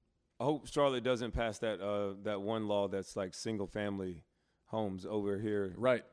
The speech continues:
Speaker 1: I don't want that. So then, 'cause then stuff will start popping up everywhere.
Speaker 2: Well, you also have, like, the bureaucracy of big cities that causes issues with trying to get things done. Like, not to tell, you know, your trade secrets, but I know you've had some issues trying to get permits for simple things that, uh,
Speaker 1: <laughs>
Speaker 2: are, are outrageous.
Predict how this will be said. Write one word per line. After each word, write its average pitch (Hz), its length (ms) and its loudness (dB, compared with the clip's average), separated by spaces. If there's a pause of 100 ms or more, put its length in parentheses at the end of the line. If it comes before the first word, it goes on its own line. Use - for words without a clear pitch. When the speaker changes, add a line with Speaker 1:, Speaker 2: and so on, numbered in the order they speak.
Speaker 1:
I 104 120 0
don't 104 160 0
want 101 160 -4
that. 98 260 -4
So 110 120 -6
then, 113 360 -2
'cause 113 100 -4
then 135 220 2
stuff - 320 0
will - 60 -10
start 104 240 0
popping 113 260 2
up 90 140 -4
everywhere. 92 360 -4
Speaker 2:
Well, 156 140 -8
you 147 200 -4
also 147 280 -2
have, 120 180 -4
like, 113 180 -4
the 107 60 -10
bureaucracy 110 680 -4
of 90 80 -10
big 90 180 -12
cities 73 400 -10
that 104 140 -8
causes 104 360 -2
issues 101 400 -6
with 101 140 -10
trying 104 220 -6
to 98 60 -8
get 98 160 -8
things 92 240 -10
done. 113 280 -4
Like, 90 140 -10 (100)
not 113 240 -6
to 104 100 -10
tell, 101 300 -6 (100)
you 110 100 -4
know, 90 140 -6
your 123 160 -4 (160)
trade 113 240 0
secrets, 107 260 -8
but 113 120 -4
I - 20 -2
know 113 80 0
you've 117 200 -4
had 117 180 -2
some 104 120 -8
issues 110 280 -6
trying 107 200 -6
to 107 60 -12
get 107 140 -10
permits 131 360 -2
for - 120 -12
simple 139 320 0
things 98 360 -8 (420)
that, 117 320 -2
uh, 104 220 0
Speaker 1:
<laughs> - 40 -10
Speaker 2:
are, 117 260 -2
are 123 180 0
outrageous. 113 720 -2